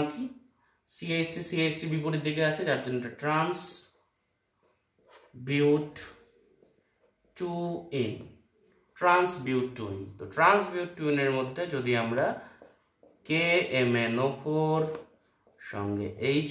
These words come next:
প্লাস এবং heat দেওয়া আছে, তো কি হবে? একদম normal reaction। দেখো প্রথমে sigma pi ভাঙবে, sigma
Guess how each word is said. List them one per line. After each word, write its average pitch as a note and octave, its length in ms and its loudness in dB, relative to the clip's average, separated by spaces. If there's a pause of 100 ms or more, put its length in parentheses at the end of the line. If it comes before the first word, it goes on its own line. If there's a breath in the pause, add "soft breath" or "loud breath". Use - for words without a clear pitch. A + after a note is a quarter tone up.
(140)
প্লাস D#3 440 8 (400)
এবং F3 200 0 (460)
heat B2+ 180 -2 (100)
দেওয়া F#2+ 260 -2 (100)
আছে, - 180 -16 (140)
তো D3+ 140 -14
কি A#3+ 80 4 (100)
হবে? A#3 200 8 (840)
একদম C3+ 280 -4
normal G3+ 320 6
reaction। G3+ 420 0 (160)
দেখো F3+ 220 -4
প্রথমে F#3 320 -2
sigma F3+ 360 0
pi F3 180 6
ভাঙবে, F3+ 320 -2 (800)
sigma D#3+ 240 -2